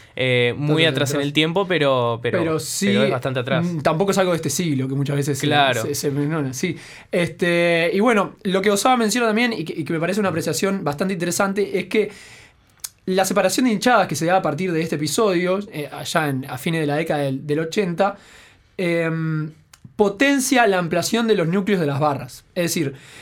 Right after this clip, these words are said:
Speaker 2: esos grupos que, eh, se enfrentaron tan violentamente en ese clásico fueron separados, fueron dispuestos y se les dieron, eh, un contexto y un lugar para que sus suge-, subjetividades, su forma de entender el deporte, su forma de,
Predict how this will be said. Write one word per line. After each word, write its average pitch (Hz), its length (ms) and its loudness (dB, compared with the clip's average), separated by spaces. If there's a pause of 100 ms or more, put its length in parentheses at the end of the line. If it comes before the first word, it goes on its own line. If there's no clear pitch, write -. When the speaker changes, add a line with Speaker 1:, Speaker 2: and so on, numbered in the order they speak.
(360)
Speaker 2:
esos 190 680 4
grupos 175 520 2
que, 170 360 2 (240)
eh, 139 300 0
se 151 100 -4
enfrentaron 143 380 0
tan 160 100 0
violentamente 156 760 0
en 143 80 -2
ese 160 180 -2
clásico 202 600 0 (280)
fueron 196 300 0
separados, 214 680 4
fueron 180 260 0
dispuestos 208 600 0
y 165 40 0
se 160 120 -2
les 160 120 0
dieron, 180 460 2
eh, 151 260 -2
un 170 160 -4
contexto 190 720 0
y 175 140 0
un 190 80 0
lugar 202 460 2 (360)
para 185 220 2
que 185 80 -2
sus 220 200 0
suge-, 220 180 -2
subjetividades, 190 840 2
su 160 100 -4
forma 185 240 0
de 156 60 -2
entender 151 300 -2
el 165 100 0
deporte, 180 680 2
su 139 180 -4
forma 165 320 -2
de, 139 240 -2